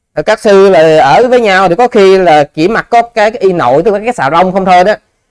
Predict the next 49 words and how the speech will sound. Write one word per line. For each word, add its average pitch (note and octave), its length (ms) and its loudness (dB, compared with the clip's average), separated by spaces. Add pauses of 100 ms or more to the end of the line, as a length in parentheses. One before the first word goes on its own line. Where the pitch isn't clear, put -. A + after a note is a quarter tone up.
(160)
Rồi C3+ 140 -2
hở C#3+ 380 0
trên, F#3 280 2
hở C#3+ 160 0
dưới. C4 460 0 (680)
Và C#3 100 -4
sống C#4 280 0
trong A3 100 2
một D#3+ 100 0
cái - 80 -2
tập - 180 -6
thể C#3+ 220 -2
toàn D#3 180 -2
đàn D3 100 -6
ông F3+ 200 -2
như F#3 80 -2
vậy D3 260 0
mà E3 120 -2
nói D#3+ 340 -2
là A#3 80 -4
cái G#3 140 -6
vị D3 180 -6
giới F3+ 120 -6
tính G3+ 140 -6
thứ G#3 140 -8
ba F3 300 -2
đó F#3 60 -6
không E3 220 -6
có F3+ 80 -8
khởi D#3 260 -8
dục C#3 200 -4
thì C3+ 80 -8
sư, D#3 260 -16 (1300)
hình C3 100 -4
như F3 80 -2
sư F3+ 120 -6
không F3+ 140 -2
tin F3 200 -2
được. B2+ 140 0 (1700)
Tập - 200 -10
thành B2 180 -8
thật B2 180 -8
với F3 100 -4
mình C3 200 -4
đi, C#3+ 140 -6
sư D#3 140 -6
không D3 120 -6
tin C#3 220 -6
nữa. C3+ 100 -14